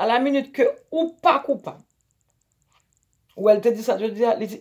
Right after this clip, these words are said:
atansyon, moun k ap site nòm yo, moun k ap fè montaj yo. So, m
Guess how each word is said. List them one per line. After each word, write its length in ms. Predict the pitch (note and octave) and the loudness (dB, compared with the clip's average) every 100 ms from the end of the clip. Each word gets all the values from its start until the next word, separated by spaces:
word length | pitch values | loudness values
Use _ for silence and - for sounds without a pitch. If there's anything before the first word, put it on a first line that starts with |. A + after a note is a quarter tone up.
| - | -6
atansyon, 880 | C#4 C#4+ D#4 - - - C4+ D4+ - - _ _ _ | -4 -2 -4 -4 -12 -8 -2 0 0 -8 _ _ _
moun 360 | E3+ G3 B3+ B3+ | -4 0 0 0
k 80 | G3+ | -2
ap 80 | F#3 | -2
site 240 | G3+ F#3+ E3+ | -6 -6 -6
nòm 240 | D#3 D3+ D3 | -6 -8 -10
yo, 120 | C3+ _ _ - | -14 _ _ -8
moun 120 | G3 | -4
k 80 | G#3+ | -4
ap 80 | - | -2
fè 120 | F#3 | -4
montaj 720 | E3+ E3 E3 - G3+ D#3+ C#3+ C#3 | -2 -8 -10 -4 -2 -2 -6 -14
yo. 80 | - _ _ _ _ _ _ _ _ | -18 _ _ _ _ _ _ _ _
So, 120 | - | -16
m 120 | C#3 | -16